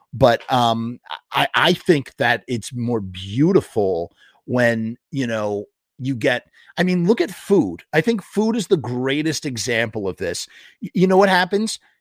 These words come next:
You get, like, some Vietnam-, like, Vietnamese population lives in New Orleans. I just created that off the top of my head. I,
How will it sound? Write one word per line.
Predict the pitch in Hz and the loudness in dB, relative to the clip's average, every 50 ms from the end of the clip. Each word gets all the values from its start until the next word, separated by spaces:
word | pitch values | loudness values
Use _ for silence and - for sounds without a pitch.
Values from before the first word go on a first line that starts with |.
| _ _ | _ _
You | 120 127 180 | -8 -6 -6
get, | 165 135 190 185 - - 190 | 0 2 2 2 2 0 0
like, | 175 165 160 147 - - - - _ _ _ _ - | 0 2 2 0 -4 -8 -14 -20 _ _ _ _ -2
some | - 214 196 202 190 | 0 2 2 2 0
Vietnam-, | 135 117 160 170 185 196 - 190 180 170 - | -2 -2 -2 2 2 2 2 0 -2 0 0
like, | 175 143 - | 0 0 0
Vietnamese | - 110 131 180 208 202 185 175 165 185 180 170 - | -4 -6 0 2 2 2 2 0 0 -2 -2 -4 -4
population | - - 156 170 143 165 170 165 160 151 - - 170 165 156 156 147 135 139 147 | -4 -4 -4 -2 -2 -4 -2 -2 -2 -4 -4 -6 -6 -6 -6 -8 -8 -12 -12 -8
lives | 147 170 185 196 185 151 165 | -2 4 4 4 4 4 2
in | 190 190 185 185 180 180 | 0 0 0 0 2 4
New | 202 202 | 4 4
Orleans. | 196 185 185 175 123 104 92 | 4 4 2 0 -4 -6 -8
I | - 135 | -8 -8
just | 185 175 - | -8 -10 -2
created | - 202 196 180 170 156 | 2 2 2 2 2 2
that | 160 143 | 2 2
off | 139 135 - | 0 0 -2
the | 143 | -6
top | 120 - 139 135 - | -6 -4 -4 -4 -4
of | 131 | -6
my | 127 | -8
head. | 113 113 98 - - _ _ - | -6 -6 -6 -8 -10 _ _ -10
I, | 127 | -8